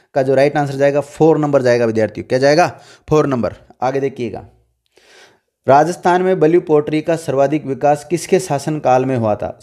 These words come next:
सवाई जय सिंह, मान सिंह फर्स्ट, राम सिंह और प्रताप सिंह। ये भी ऐसा ही दो हज़ार ग्यारह में पूछा गया प्रश्न है। तो नाइंटी सेवन का राइट आंसर जाएगा विद्यार्थियों राम सिंह के काल में। राम सिंह के शासनकाल में बलु पोट्री का सर्वाधिक विकास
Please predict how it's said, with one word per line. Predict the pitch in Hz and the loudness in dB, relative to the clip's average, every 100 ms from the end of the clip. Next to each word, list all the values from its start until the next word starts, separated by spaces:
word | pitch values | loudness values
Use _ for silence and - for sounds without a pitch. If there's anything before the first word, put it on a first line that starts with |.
| - | -2
सवाई | 135 135 | 0 2
जय | 135 | 0
सिंह, | 135 151 156 - _ _ _ - | -2 -4 -8 -10 _ _ _ -2
मान | 131 | 0
सिंह | 139 143 127 | 0 -4 -4
फर्स्ट, | 143 139 - 151 147 - - | 0 0 0 -6 -6 -8 -2
राम | 127 135 | 0 0
सिंह | 131 151 151 147 | -4 -4 -4 -4
और | 131 | -6
प्रताप | 127 127 135 131 | -4 -2 0 0
सिंह। | - 95 - _ | -2 -12 -12 _
ये | 127 | -4
भी | 147 151 - | 0 0 -2
ऐसा | 123 127 | -6 -4
ही | 135 | -2
दो | 123 | 0
हज़ार | 127 131 | 0 0
ग्यारह | 117 120 139 | 2 2 2
में | 139 | -2
पूछा | 120 120 | -6 -4
गया | 123 120 | 0 0
प्रश्न | 117 120 135 | -2 -4 -4
है। | 95 - - - - | -4 -10 -20 -20 -6
तो | 117 | 2
नाइंटी | 127 151 151 | 4 4 0
सेवन | 139 143 | 0 0
का | 143 | 2
राइट | 131 131 | 2 2
आंसर | 139 127 | -2 -2
जाएगा | 127 127 | -2 0
विद्यार्थियों | 123 117 113 127 | 0 -2 -2 0
राम | 110 120 | 0 0
सिंह | 113 104 | -4 -10
के | 92 92 | -8 -8
काल | 85 | -8
में। | 80 92 - _ _ - | -8 -12 -20 _ _ -2
राम | 117 147 | 0 0
सिंह | - 160 | -2 -4
के | 160 | -4
शासनकाल | - 127 127 135 123 127 | -4 -4 -4 -4 -2 -2
में | 139 123 | -2 0
बलु | 143 | 0
पोट्री | 151 131 120 120 | 0 0 -4 -6
का | 120 | -6
सर्वाधिक | 127 113 110 113 120 | -6 -2 -2 -2 -4
विकास | 117 123 151 - | -4 0 0 -2